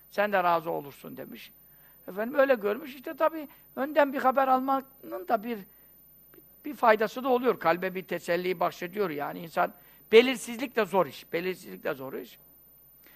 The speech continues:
Ve böylece, yani ne demek istiyorum? Bir çocuk, bir efendim, dört buçuk yaşında, beş yaşında sapasağlam çocuk bizden evvel ölüyor.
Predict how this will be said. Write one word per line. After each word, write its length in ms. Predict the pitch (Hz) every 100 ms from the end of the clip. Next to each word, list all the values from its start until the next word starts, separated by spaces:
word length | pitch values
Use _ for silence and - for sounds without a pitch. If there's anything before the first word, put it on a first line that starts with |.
| _ _ _ 214
Ve 120 | 233
böylece, 580 | 294 254 202 233 285 320 _ _ _ _ _ _ _ _ _ _ _ _ _ _
yani 400 | 170 214 254 240
ne 140 | 240 254
demek 240 | 240 214
istiyorum? 500 | - 196 185 202 247 _ _
Bir 240 | 175 254 214
çocuk, 640 | - 208 208 247 - - _ _ _ _ -
bir 300 | 220 226 180
efendim, 760 | 208 196 170 190 175 165 139 - _ _ _ -
dört 260 | 233 254 202
buçuk 220 | 214 196
yaşında, 300 | 180 180 175
beş 200 | 262 208
yaşında 280 | 196 170 175
sapasağlam 640 | 240 240 214 196 185 165
çocuk 420 | 226 285 - -
bizden 260 | 262 302 320
evvel 240 | 311 277
ölüyor. 400 | 220 165 139